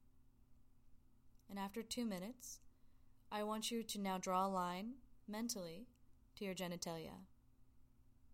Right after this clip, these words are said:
This area might seem tighter or tenser. It might seem to refuse the chi,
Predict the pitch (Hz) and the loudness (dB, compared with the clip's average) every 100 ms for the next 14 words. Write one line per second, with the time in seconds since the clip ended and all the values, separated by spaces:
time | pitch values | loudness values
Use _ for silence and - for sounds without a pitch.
0 | - - - - - - - - - - | -20 -20 -20 -20 -20 -20 -20 -20 -20 -12
1 | - 247 269 - 202 202 233 247 262 277 | 2 4 6 4 2 4 4 2 0 -4
2 | - - - - - 202 208 214 - - | -16 -20 -20 -16 -4 2 2 2 2 4
3 | 214 208 202 202 - 208 220 277 311 - | 2 2 0 -2 0 0 2 0 -4 -14
4 | - - 196 196 - 185 196 240 262 320 | -20 -6 -2 -2 0 0 2 0 0 -4
5 | - - - - - - - - - 202 | -12 -20 -20 -20 -20 -20 -20 -16 -8 -4
6 | 208 196 196 220 226 233 220 214 208 196 | 0 0 2 2 4 4 2 2 2 2
7 | 190 170 175 - 190 202 | 2 0 2 2 2 -2